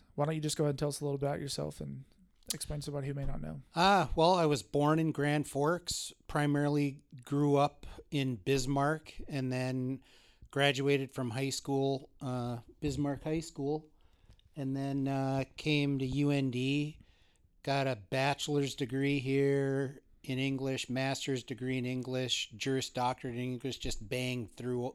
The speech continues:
Speaker 2: all of 'em. And then, uh, just been practicing law. Uh, at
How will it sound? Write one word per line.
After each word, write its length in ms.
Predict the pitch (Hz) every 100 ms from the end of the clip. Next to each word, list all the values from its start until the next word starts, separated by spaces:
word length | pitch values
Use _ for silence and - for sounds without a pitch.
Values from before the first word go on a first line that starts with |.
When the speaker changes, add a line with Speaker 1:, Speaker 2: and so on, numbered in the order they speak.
| -
Speaker 2:
all 280 | 120 120 123
of 80 |
'em. 220 | 127 127 131 - _ - - - _ _ -
And 180 | 131
then, 300 | 135 135 135
uh, 400 | 135 135 135 135 135 -
just 240 | - -
been 100 | 143
practicing 640 | - 143 147 151 - 143
law. 500 | 131 127 135 151 151 - _ _ _ _ - _ 156
Uh, 380 | 135 127 123
at 140 | 127